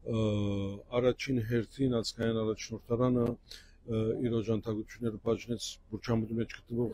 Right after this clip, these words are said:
հինգ հիմնական կենտրոններում, ը, Լիբանանի օգնության խաչը, թե բժշկական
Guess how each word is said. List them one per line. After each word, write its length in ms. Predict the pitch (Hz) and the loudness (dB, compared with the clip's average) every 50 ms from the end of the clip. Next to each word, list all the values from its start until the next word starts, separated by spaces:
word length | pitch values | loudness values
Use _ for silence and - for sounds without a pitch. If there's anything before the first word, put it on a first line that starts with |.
| - | 0
հինգ 240 | - 147 147 - - - | 2 4 4 4 2 0
հիմնական 420 | 120 110 107 104 98 101 104 101 98 101 | 2 2 2 0 -4 -6 -6 -6 -8 -8
կենտրոններում, 560 | 101 - - 104 104 101 101 95 101 117 139 | -10 -12 -12 -10 -8 -8 -6 -6 -4 -6 -6
ը, 880 | 156 - _ - - - - - - - - - - - 117 117 113 117 117 123 | -6 -8 _ -20 -20 -20 -20 -20 -20 -20 -20 -20 -12 -2 2 4 6 6 6 4
Լիբանանի 460 | 127 117 - 135 131 131 135 135 131 | 2 2 4 4 4 6 6 6 6
օգնության 300 | 120 110 - - 131 123 117 - | 6 4 0 -4 -6 -6 -6 -4
խաչը, 400 | - 135 135 127 - - 135 127 123 120 - - | 0 2 2 2 2 4 4 4 4 4 2 4
թե 140 | - 139 127 - | 4 2 4 4
բժշկական 560 | 123 117 101 - - - 120 113 120 120 113 | 2 2 2 -2 0 2 4 6 6 6 4